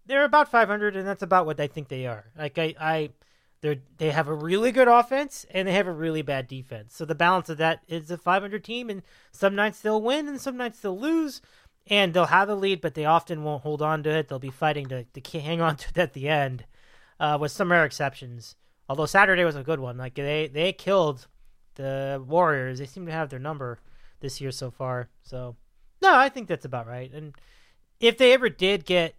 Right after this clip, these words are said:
even, you know, someone to come out of, somebody to come out of retirement,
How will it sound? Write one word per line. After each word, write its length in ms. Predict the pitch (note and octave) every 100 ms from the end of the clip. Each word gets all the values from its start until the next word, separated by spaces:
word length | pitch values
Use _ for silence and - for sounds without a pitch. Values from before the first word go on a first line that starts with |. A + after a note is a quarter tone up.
| -
even, 580 | A#3+ A3 G3+ F3+ D#3 D3+
you 80 | -
know, 240 | G3+ E3+ D3+
someone 220 | G#3+ F#3
to 80 | E3
come 160 | E3+
out 100 | D#3+
of, 200 | C#3 A#2+ _
somebody 340 | G3+ G3+ E3
to 80 | C#3
come 200 | B2+ D#3
out 120 | C#3+
of 80 | B2
retirement, 640 | A2+ - E3+ E3 D3 C#3